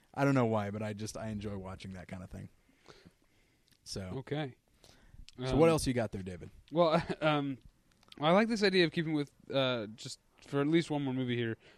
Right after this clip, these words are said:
Speaker 2: uh, whether or not you have a reason to remake.
Speaker 1: Right.
Speaker 2: And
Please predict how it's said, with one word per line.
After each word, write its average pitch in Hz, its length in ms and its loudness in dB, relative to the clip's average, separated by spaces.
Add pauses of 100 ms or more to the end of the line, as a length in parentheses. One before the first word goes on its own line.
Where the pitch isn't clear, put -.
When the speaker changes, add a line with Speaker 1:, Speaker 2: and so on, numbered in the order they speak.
(140)
Speaker 2:
uh, 123 260 2
whether 123 360 0
or - 20 2
not 123 180 2
you 120 60 2
have 120 100 -2
a 117 40 -2
reason 117 340 -2
to 113 100 -6
remake. 104 440 -6
Speaker 1:
Right. 101 200 -4 (360)
Speaker 2:
And 135 360 0